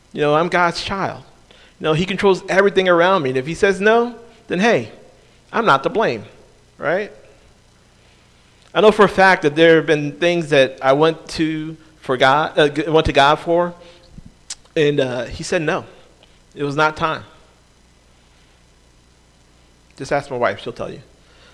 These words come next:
No, I'm kidding. <laughs> You know, there are many more times when, you know, when things did not go, d-, did not work out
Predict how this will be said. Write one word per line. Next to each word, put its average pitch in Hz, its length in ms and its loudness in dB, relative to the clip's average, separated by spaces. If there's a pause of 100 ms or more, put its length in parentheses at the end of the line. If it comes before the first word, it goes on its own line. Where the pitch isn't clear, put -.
(120)
No, 110 120 -14
I'm 101 120 -14
kidding. - 200 -6 (400)
<laughs> - 60 -18 (1300)
You 339 100 -4
know, 139 400 -2 (960)
there 160 120 2
are 160 40 0
many 180 240 4
more 185 220 4
times 180 560 0
when, 143 280 -2
you 165 80 -6
know, 143 180 2
when 135 160 -2
things 160 320 -2
did 143 120 -2
not 151 300 0
go, 147 400 0 (120)
d-, 139 140 -12
did 147 160 -6
not 151 240 0
work 135 480 -2
out 120 420 -6